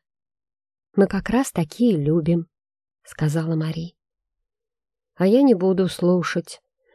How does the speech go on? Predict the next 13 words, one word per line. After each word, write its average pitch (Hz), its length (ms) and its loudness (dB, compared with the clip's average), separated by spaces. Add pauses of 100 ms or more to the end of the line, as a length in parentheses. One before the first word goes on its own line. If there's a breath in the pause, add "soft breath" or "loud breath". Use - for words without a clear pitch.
(260)
заявил 170 580 2
Миро. 165 600 2 (680)
Его 165 240 0
благодарность 160 1080 -2 (340)
тут 254 200 2
же 220 140 4
сменилась 185 680 2
раздражением. 160 1000 0 (640 soft breath)
"Я 208 160 4
уже 214 240 4
знаю 196 540 4
эту 165 260 0
историю". 151 720 -2